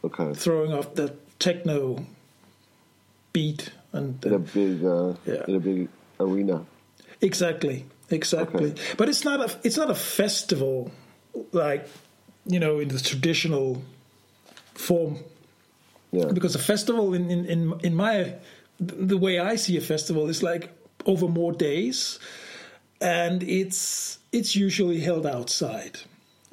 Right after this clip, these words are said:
Speaker 2: Um,
Speaker 1: I agree with you.
Speaker 2: yeah.
Speaker 1: I think festivals should be, uh, multiple days.
Speaker 2: Yeah.
Speaker 1: Definitely at least two.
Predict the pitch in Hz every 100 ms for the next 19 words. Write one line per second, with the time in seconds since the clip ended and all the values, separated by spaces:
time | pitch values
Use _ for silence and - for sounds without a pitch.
0 | - 147 135 151 143 120 135 117 98 95
1 | 92 92 120 135 131 - 131 127 120 113
2 | 110 101 82 110 104 101 95 87 - -
3 | 73 71 - 87 101 104 104 95 82 87
4 | 78 - - 170 156 - 113 113 113 98
5 | 95 104 101 - - 87